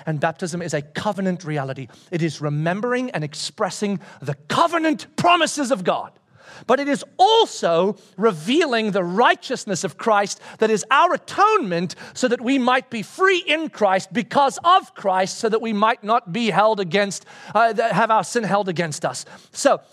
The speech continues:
it is the remembering and the expressing of our covenant belonging. It is the revealing of the righteousness of Christ. And are you ready? Here it is. It happens to be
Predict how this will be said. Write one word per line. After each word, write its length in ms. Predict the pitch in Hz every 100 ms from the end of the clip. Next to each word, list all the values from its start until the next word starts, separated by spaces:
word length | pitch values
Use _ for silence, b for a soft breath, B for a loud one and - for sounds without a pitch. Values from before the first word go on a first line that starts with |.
| -
it 180 | 233
is 220 | 262 226 147
the 160 | 220
remembering 760 | 202 202 208 285 294 285 269 254 B B
and 160 | 214
the 100 | 202
expressing 800 | 185 - - 269 262 - 269 262 - B
of 140 | 190
our 140 | 196 180
covenant 580 | - 247 254 247 226 143
belonging. 600 | 208 196 202 180 139 - B 156
It 180 | 226 -
is 240 | 240 226
the 240 | 185 220 214
revealing 800 | 196 175 147 233 294 285 269 254 - B
of 160 | 196 160
the 100 | 190
righteousness 840 | 170 214 285 - 269 - 220 196
of 160 | 180 -
Christ. 500 | - 202 156 - - B B B -
And 400 | 262 240 175 156 -
are 80 |
you 200 | 196 196
ready? 480 | 190 185 202 247 277 -
Here 260 | 254 233
it 100 | 269
is. 440 | 240 247 190 - - b b b b b b b b
It 140 | 202 -
happens 580 | - 277 - 285 254
to 100 | -
be 380 | 208 190 135 131